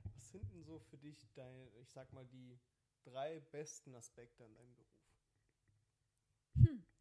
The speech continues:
Speaker 2: <laughs>
Speaker 1: <laughs>
Speaker 2: Das fragst du mich jetzt so.
Speaker 1: Oder vielleicht auch, was ist so die Motivation für dich, jeden Tag aufs Neue dahin zu gehen und es mit derselben Leidenschaft zu machen wie bisher?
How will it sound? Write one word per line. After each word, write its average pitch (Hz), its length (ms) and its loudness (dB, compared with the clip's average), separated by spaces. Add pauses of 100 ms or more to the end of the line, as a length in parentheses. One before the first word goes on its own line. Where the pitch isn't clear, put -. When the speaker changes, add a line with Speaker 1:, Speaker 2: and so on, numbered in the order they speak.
(240)
Speaker 2:
<laughs> 339 440 -2 (120)
Speaker 1:
<laughs> - 680 -20 (400)
Speaker 2:
Das 226 200 -12 (100)
fragst 190 340 -20
du 220 40 -20
mich 214 140 -20
jetzt 214 260 -16
so. 208 280 -6 (500)
Speaker 1:
Oder 127 260 -10
vielleicht 120 400 -16
auch, 127 180 -18 (600)
was 135 300 -4
ist 160 220 -8
so 151 140 -10
die 139 120 -16
Motivation 131 680 -18
für 127 120 -18
dich, 120 320 -20
jeden 131 340 -20
Tag 117 320 -20
aufs - 200 -20
Neue 120 240 -16
dahin 113 280 -18
zu 120 160 -20
gehen 117 240 -20
und 117 140 -20
es - 120 -20
mit - 100 -20
derselben 123 400 -16
Leidenschaft 117 600 -20
zu - 100 -20
machen 117 300 -20
wie 113 80 -20
bisher? 123 300 -20